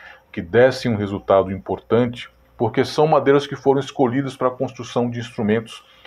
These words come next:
clássicos, né? Madeiras que foram escolhidas pra construção de instrumentos acústicos, instrumentos que realmente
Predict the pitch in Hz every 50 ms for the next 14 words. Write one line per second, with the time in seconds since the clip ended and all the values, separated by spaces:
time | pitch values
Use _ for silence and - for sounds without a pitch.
0 | - - - - - _ - - 113 117 117 104 - - - - - - - -
1 | - - - - 98 117 - - - _ 107 104 101 95 95 113 120 120 120 -
2 | 113 110 - 113 107 107 - - - 107 101 107 107 107 - - 107 - - 113
3 | 107 - - 101 - 110 107 107 110 107 - - - 110 95 101 107 107 107 -
4 | - - 120 117 - - _ - 127 135 123 120 - - - - 87 82 - -
5 | 98 - - - 123 113 123 120 120 - - 113 120 139 147 143 131 139 143 -
6 | -